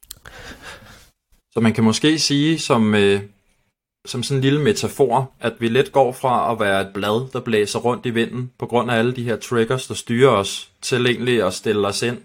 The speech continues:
midt i orkanens øje, hvor at alle de her triggers, de er der stadigvæk. Vi har bare en helt anden reaktion på dem, hvor at vi egentlig går ind proaktivt og tager kontrollen tilbage over vores nervesystem. Og på den måde,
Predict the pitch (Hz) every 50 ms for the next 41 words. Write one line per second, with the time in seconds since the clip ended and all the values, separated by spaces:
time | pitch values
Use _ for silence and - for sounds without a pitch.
0 | - - 117 117 117 - 127 120 110 107 98 98 - _ _ _ _ _ _ _
1 | - 113 110 - - 123 - 127 127 117 104 - 95 92 98 101 107 113 120 -
2 | _ _ _ _ - 117 117 117 104 110 113 107 104 - - _ _ _ _ _
3 | _ _ - - 131 139 135 131 123 120 107 98 - - 107 104 104 120 120 -
4 | - - 117 110 107 110 113 113 - - 92 107 151 170 151 135 123 - - _
5 | _ _ _ _ _ _ _ _ _ _ _ _ _ _ - 113 117 123 123 -
6 | 117 117 117 120 120 131 123 107 107 104 117 117 113 95 98 - - 147 139 139
7 | 131 120 - 113 101 98 110 110 - - - 117 117 117 - 110 110 101 98 -
8 | - 107 101 104 110 - 107 113 110 104 98 - - _ _ _ _ _ - -
9 | 101 - 127 131 120 - - - - 135 - 113 120 - - - 123 107 98 87
10 | - - - 104 101 95 92 92 _ _ _ - - 107 - - 107 98 - -
11 | 113 110 - 117 117 113 - - 101 98 101 113 117 104 90 107 110 104 92 87
12 | - - 101 98 101 113 117 - 107 - - 107 92 87 95 95 - _ _ _
13 | _ _ _ _ _ _ _ _ _ - 110 - - - - 135 135 - 123 120
14 | 117 117 123 139 135